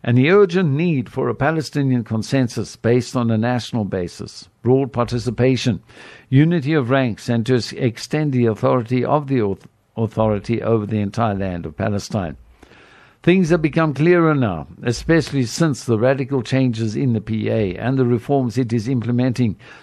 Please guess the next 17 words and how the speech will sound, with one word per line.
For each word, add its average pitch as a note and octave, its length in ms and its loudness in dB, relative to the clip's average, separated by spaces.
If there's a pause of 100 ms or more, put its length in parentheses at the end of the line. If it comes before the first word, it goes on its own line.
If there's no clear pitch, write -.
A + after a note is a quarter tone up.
(120)
come D3+ 180 2
from C#3 220 0
political D#3 480 2
arrangements C3 640 -2
to C#3+ 100 -6
prepare C3+ 440 2
for C3+ 120 -6
the B2+ 140 0
day B2 340 2
after B2+ 400 -4
the A2+ 160 -4
war G#2 320 -4
on G2+ 100 -8
Gaza, G#2 460 -2
said A2 240 -4
Ahmed G2+ 380 -6
Awad, G#2 400 0